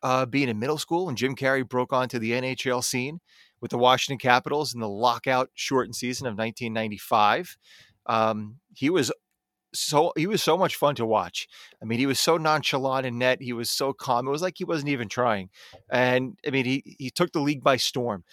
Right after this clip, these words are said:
You know, he had that cool Portland Pirates helmet with the pirate on it that, that, that he was wearing when he was playing for the Capitals. Um,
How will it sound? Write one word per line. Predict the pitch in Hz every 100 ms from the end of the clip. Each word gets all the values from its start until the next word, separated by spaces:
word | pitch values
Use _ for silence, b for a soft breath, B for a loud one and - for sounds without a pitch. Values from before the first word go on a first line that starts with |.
| b b -
You |
know, | 123
he | 123
had | 135
that | 131 127
cool | - 147 143
Portland | - - 135 135 107
Pirates | 117 117 131 120
helmet | 127 127 131 -
with | 120
the | 123
pirate | - 113 131
on | 120 123
it | 127
that, | 120 123 123
that, | 123 110
that | 120 113 - _ _ -
he | 117
was | 107
wearing | 117 123
when | 120
he |
was | 110
playing | 123 113
for | 120
the | 117
Capitals. | 120 117 - 123 120 120 - B B B -
Um, | 110 107 104